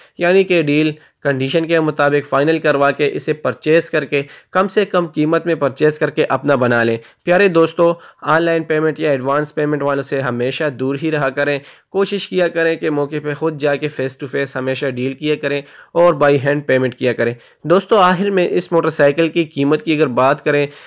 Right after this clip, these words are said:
यानी कि आज आप लोग इस मोटरसाइकिल को कितने में ख़रीद कर अपना बना सकते हैं, तो प्यारे दोस्तों, इस नाइनटीन एटी नाइन मॉडल के Kawasaki जी टी ओ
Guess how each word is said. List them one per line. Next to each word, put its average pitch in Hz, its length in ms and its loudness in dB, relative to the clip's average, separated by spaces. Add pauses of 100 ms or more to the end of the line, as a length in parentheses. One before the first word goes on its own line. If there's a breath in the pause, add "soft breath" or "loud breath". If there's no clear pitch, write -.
(140)
यानी 151 200 2
कि 156 140 0 (140)
आज 143 260 4
आप 139 180 2
लोग 139 240 2 (160 loud breath)
इस 180 200 -2
मोटरसाइकिल 165 580 0
को 165 160 0
कितने 143 360 -2
में 165 120 2
ख़रीद 147 300 -2
कर 151 200 0
अपना 175 260 0
बना 151 280 2
सकते 139 320 -2
हैं, 139 200 0 (340 soft breath)
तो 143 80 -8
प्यारे 165 340 4
दोस्तों, 165 440 2 (260)
इस 180 200 0
नाइनटीन 170 480 4
एटी 175 280 0
नाइन 175 240 4
मॉडल 160 280 2
के 160 180 0
Kawasaki 156 600 0
जी 139 180 0
टी 160 180 0
ओ 165 80 6